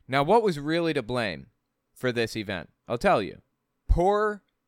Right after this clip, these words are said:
maintenance requirements, cost-cutting techniques, not running planes through multiple levels of security checks and maintenance, making sure that they're all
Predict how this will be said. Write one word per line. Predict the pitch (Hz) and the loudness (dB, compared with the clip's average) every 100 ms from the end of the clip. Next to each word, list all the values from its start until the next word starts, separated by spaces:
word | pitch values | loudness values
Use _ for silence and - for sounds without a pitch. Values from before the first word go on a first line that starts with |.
| - | -16
maintenance | 107 135 156 - 135 131 123 - - | -6 -4 -4 -6 -8 -8 -8 -14 -18
requirements, | 104 110 - 117 110 104 92 69 - - - _ _ _ _ - | -10 -10 -6 -4 -2 -4 -8 -12 -14 -20 -20 _ _ _ _ -10
cost-cutting | - 156 160 - - 160 151 135 | 4 4 4 0 0 0 2 -4
techniques, | 143 123 123 120 92 - - - _ _ - | -4 -4 -4 -6 -6 -10 -18 -20 _ _ -16
not | 110 143 170 175 - _ | -4 2 2 2 -6 _
running | 104 127 151 160 156 151 | -8 0 0 0 -4 -4
planes | - 139 139 139 139 143 135 - | -6 -4 -2 -2 -4 -8 -12 -8
through | 131 135 | -2 -2
multiple | 123 117 127 131 135 123 123 110 | -2 0 0 0 -4 -4 -2 0
levels | 113 120 117 113 113 110 - - | 2 2 2 0 -2 -4 -12 -4
of | 113 110 107 101 | 0 2 0 -4
security | - 117 - 117 113 110 | -12 -12 -2 0 0 -4
checks | - 107 101 - | -4 -4 -4 -8
and | 104 107 | -10 -6
maintenance, | 110 85 92 95 | -6 -6 -12 -10
making | 98 101 101 | -10 -8 -10
sure | 98 107 | -8 -6
that | 104 101 | -6 -6
they're | 101 - | -6 -4
all | 95 101 101 | 0 0 -2